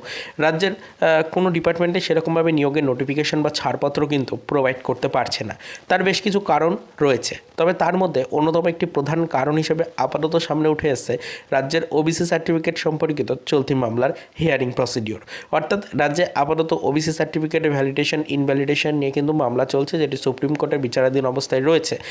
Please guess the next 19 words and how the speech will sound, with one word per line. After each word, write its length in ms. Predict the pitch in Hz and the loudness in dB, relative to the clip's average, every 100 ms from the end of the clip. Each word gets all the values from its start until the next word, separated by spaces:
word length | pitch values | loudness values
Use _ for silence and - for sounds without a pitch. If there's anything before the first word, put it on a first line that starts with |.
| - - | -10 -4
এটা 160 | 151 170 | 0 0
আপনারা 240 | 180 185 | 2 2
সকলেই 400 | - 151 151 147 | 2 0 2 2
জানেন। 260 | 135 107 - - - - | 0 -2 -6 -14 -8 -4
একের 240 | 147 180 | -2 0
পর 140 | 190 | 2
এক 120 | 190 190 | 2 2
হিয়ারিংয়ের 400 | 165 156 170 165 | 2 2 2 2
ডেট 160 | 170 160 | 2 2
আমরা 180 | 160 | 2
পাচ্ছি, 320 | 156 147 - 185 | 2 0 0 2
তবে 200 | 170 165 | 2 2
সেই 200 | 170 151 | 0 0
হিয়ারিংয়ের 400 | 156 147 147 139 | 2 2 2 2
ডেটগুলো 340 | 139 156 165 | 2 2 2
কোনো 200 | 165 151 | 2 0
কারণবশত 540 | 131 139 143 151 160 | 2 2 2 0 0
কিন্তু 260 | 160 156 170 | 0 0 0
পরপর 380 | 170 135 156 | 0 0 0